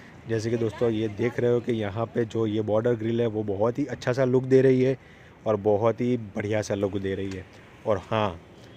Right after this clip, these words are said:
इसको लगाने का फ़ायदा ये है कि आगे के जो, आगे से कार जो बहुत ही spot look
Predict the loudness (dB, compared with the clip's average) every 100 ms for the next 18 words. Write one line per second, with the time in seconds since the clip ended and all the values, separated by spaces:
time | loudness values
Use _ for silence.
0 | -16 -2 0 2 0 -2 0 0 0 0
1 | -2 -2 -2 0 2 2 2 0 0 -4
2 | -4 -2 0 0 0 0 0 0 -2 -4
3 | -10 -20 -20 -20 -20 -20 -20 -18 -10 -4
4 | 2 2 2 0 4 4 6 2 2 2
5 | 4 2 2 2 2 -2 -8 0 0 2
6 | -2